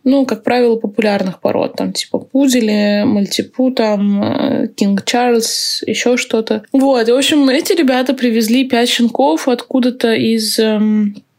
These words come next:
Венгрии, что ли. Ну, с какой-то европейской страны.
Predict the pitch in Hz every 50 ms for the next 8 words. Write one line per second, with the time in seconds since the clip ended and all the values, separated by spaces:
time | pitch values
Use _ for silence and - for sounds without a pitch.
0 | _ _ _ - - 233 185 208 233 254 285 269 254 233 220 214 214 - - 233
1 | 240 240 226 220 214 214 - - _ _ _ - 269 262 247 214 202 196 196 -
2 | - _ - 226 214 226 220 220 214 226 226 220 - - - - - 220 208 214
3 | 233 294 -